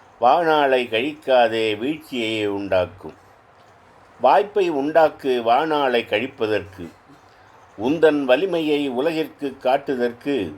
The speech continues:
ஓடி நீ தேடு, உலகெங்கும் கிடைக்கிறது.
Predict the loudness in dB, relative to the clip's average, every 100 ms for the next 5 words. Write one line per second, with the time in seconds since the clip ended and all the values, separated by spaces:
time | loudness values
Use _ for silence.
0 | -18 -20 _ -20 -20 _ _ 0 4 4
1 | 4 0 0 -2 -2 -2 -2 -2 -2 -4
2 | -4 -4 -2 -4 -4 -6 -6 -6 -6 -4
3 | -4 -4 -6